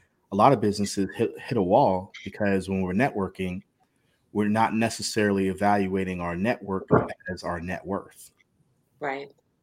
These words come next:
Speaker 1: We're, we're, we're looking for a net result. <laughs>
Speaker 2: <laughs>
Speaker 1: You know, I gotta connect with this person, take this business card, close this sale, close this deal today. Not, I need to connect with this person because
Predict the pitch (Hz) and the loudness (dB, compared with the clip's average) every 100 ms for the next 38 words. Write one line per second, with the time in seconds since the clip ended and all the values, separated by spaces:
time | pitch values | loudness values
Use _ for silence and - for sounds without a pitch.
0 | _ 87 101 104 - 92 107 98 90 123 | _ -2 2 2 0 2 4 2 4 8
1 | 135 117 101 - 101 98 95 95 95 101 | 8 6 -4 2 2 2 2 0 2 0
2 | - 87 85 110 - - - _ 143 - | 0 -6 0 0 0 -12 -20 _ -2 -2
3 | - - - - 208 262 - 226 - - | -12 -20 -20 -14 -4 -2 2 0 0 -6
4 | 185 - _ _ _ _ - - 110 101 | -10 -10 _ _ _ _ -10 0 2 4
5 | 95 87 - - - 95 120 120 113 - | 2 -2 -12 -14 2 6 8 8 6 6
6 | 123 110 113 117 - 123 117 113 113 110 | 8 8 6 4 8 8 6 0 2 4
7 | 120 107 117 107 - 127 113 107 - 127 | 2 2 0 0 4 6 6 4 6 6
8 | 117 104 113 - 123 110 104 101 120 107 | 6 2 -2 2 4 4 2 0 2 2
9 | 101 101 110 101 98 123 123 76 - _ | 0 -2 0 0 2 4 4 2 -8 _
10 | _ _ _ _ - 110 117 104 - 104 | _ _ _ _ -4 2 2 2 0 0
11 | 120 107 - 107 101 95 - 104 98 98 | 2 0 -2 -4 -2 -6 -4 -2 -2 -2
12 | 98 - 95 92 90 | -4 -2 -2 -2 -4